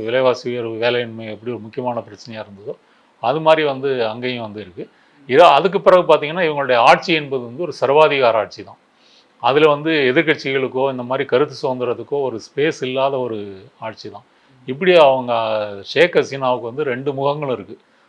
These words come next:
ஒரு பக்கம் வளர்ச்சி இருக்கு, இன்னொரு பக்கம் ஒரு சர்வாதிகாரியா நாட்டை வந்து ஆண்டிருக்கிறாங்க. மீடியாலாம் அவங்க கண்ட்ரோல்ல தான் இருக்கு,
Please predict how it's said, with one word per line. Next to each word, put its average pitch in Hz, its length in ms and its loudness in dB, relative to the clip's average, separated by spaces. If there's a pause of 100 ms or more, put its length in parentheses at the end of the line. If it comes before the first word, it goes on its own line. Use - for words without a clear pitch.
(140)
ஒரு 117 160 0
பக்கம் 143 280 4
வளர்ச்சி 139 340 6
இருக்கு, 147 280 -2 (200)
இன்னொரு 127 300 -4
பக்கம் 131 280 -4
ஒரு 120 140 -2
சர்வாதிகாரியா 123 720 0 (220)
நாட்டை 117 300 -6
வந்து 113 180 -8
ஆண்டிருக்கிறாங்க. 104 500 -12 (440)
மீடியாலாம் 151 600 6
அவங்க 123 180 0 (100)
கண்ட்ரோல்ல 117 400 0
தான் 113 140 -2
இருக்கு, 98 200 -14